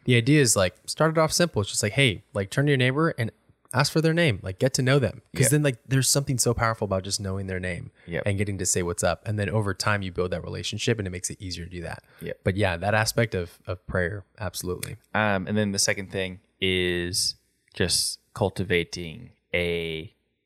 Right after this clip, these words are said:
Speaker 2: I was gonna say cultivating a culture, um, which is very, like, business speak, but honoring one another, um, and being intentional to set aside time in your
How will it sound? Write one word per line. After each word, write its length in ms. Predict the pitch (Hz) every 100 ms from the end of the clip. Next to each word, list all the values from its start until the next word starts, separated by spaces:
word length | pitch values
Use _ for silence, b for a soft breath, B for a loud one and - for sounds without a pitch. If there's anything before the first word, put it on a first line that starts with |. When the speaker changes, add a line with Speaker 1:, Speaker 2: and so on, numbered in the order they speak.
| _ _ _ _ _ _ _ _ _ _ -
Speaker 2:
I 80 | 82
was 100 | 82
gonna 120 | 85
say 160 | - 85
cultivating 480 | - - - 82 80
a 20 |
culture, 560 | - 82 - 90 - - _ -
um, 540 | 95 92 85 78 80 _ _ _ _ _ -
which 220 | 85 82
is 140 | 85 101
very, 280 | 82 82 82
like, 240 | 82 -
business 300 | 82 - 82
speak, 340 | - 80 - -
but 300 | 123 - _ _ _ _ _ _ _ _ _ _ _ _ _ _ -
honoring 380 | 95 92 90 87
one 120 | 90
another, 440 | 87 85 87 95 _ b b b -
um, 420 | 95 87 85 87 _ _ _ -
and 300 | 92 85 82 _ -
being 160 | 95
intentional 600 | 90 - 92 - 101 101 -
to 440 | - 95 87 82 98 -
set 220 | - 85
aside 400 | 82 87 82 -
time 460 | - 85 85 85 - _ _ _ _
in 280 | 92 90 87
your 460 | 87 85 85 82